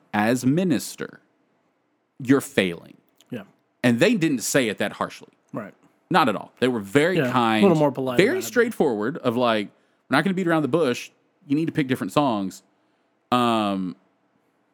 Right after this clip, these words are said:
Speaker 1: not because they're bad or I'm bad, but turns out all
Speaker 2: Hmm.
Speaker 1: those great songs can't do anything when no one can sing them.
Speaker 2: Yeah.
Speaker 1: Like, when everyone's just standing around
Speaker 2: <laughs>
Speaker 1: going, like, "What is this?"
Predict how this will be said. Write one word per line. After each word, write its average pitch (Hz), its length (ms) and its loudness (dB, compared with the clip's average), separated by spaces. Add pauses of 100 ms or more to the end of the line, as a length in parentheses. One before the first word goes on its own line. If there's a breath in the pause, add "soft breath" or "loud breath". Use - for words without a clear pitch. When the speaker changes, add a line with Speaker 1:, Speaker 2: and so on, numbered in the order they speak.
(480)
Speaker 1:
not 156 220 2
because 180 220 0
they're 143 100 0
bad 131 360 4
or 110 140 0
I'm 127 220 2
bad, 117 480 2 (120)
but 107 300 0 (1900)
turns 220 340 2
out 160 320 0 (360)
all 160 180 0
Speaker 2:
Hmm. 151 60 0
Speaker 1:
those 143 180 -2
great 120 380 -2
songs 147 720 -4 (400)
can't 165 480 -4
do 190 240 2
anything 127 480 0
when 104 160 0
no 107 140 2
one 127 160 2
can 113 180 -8
sing 90 300 -6
them. - 180 -14 (240)
Speaker 2:
Yeah. 123 200 -6 (640)
Speaker 1:
Like, 123 180 0
when 131 120 6
everyone's 156 440 2
just 131 160 -2
standing 143 280 4
around 127 300 4
Speaker 2:
<laughs> 123 80 4
Speaker 1:
going, 113 200 2
like, 101 160 -8 (200)
"What 170 420 -14 (280)
is 180 420 -16
this?" 80 100 -20